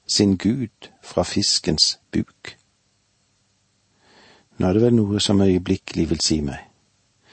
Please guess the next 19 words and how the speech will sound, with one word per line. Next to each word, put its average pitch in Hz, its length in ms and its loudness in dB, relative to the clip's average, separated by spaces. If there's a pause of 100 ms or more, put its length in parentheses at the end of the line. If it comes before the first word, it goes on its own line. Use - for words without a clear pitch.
(400)
"Du 92 100 0
tror 131 680 0
at 101 220 -2
Jonah 104 300 4
ikke 101 400 0 (120)
var 92 120 2
ved 87 160 2
bevissthet 113 640 0
i 107 60 2
fisken, - 480 0
og 85 100 0
at 82 140 -8
Gud 92 220 0
faktisk - 640 -4
oppreiser 107 520 0
ham 82 140 0
fra 82 220 0
de 82 120 2
døde?" 82 360 -2